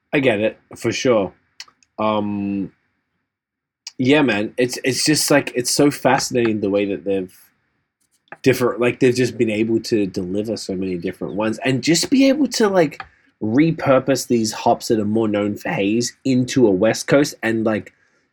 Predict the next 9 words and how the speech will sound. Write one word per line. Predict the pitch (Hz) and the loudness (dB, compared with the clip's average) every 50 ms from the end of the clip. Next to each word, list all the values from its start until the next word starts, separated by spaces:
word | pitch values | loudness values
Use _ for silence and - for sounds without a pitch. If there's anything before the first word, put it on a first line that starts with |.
| _ _ - | _ _ 0
like, | 131 135 127 - - - _ - | 2 2 0 0 -12 -10 _ 2
are | 143 | 4
you | 151 170 202 | 4 4 4
drinking | 180 180 185 185 175 175 160 127 120 | 4 6 6 6 6 4 2 2 2
this | 117 131 127 - | 2 0 0 0
and | 120 120 120 | -2 -2 0
can | - 117 110 | 0 0 0
you | 113 117 120 120 120 120 120 120 113 - - - _ _ _ _ _ _ _ _ _ - - - | 2 2 2 4 4 2 2 2 0 -2 -8 -20 _ _ _ _ _ _ _ _ _ -16 -12 -8
taste | - - - - - 120 - - - _ - - | -4 -2 -2 -2 -2 -2 -2 -4 -6 _ -16 -20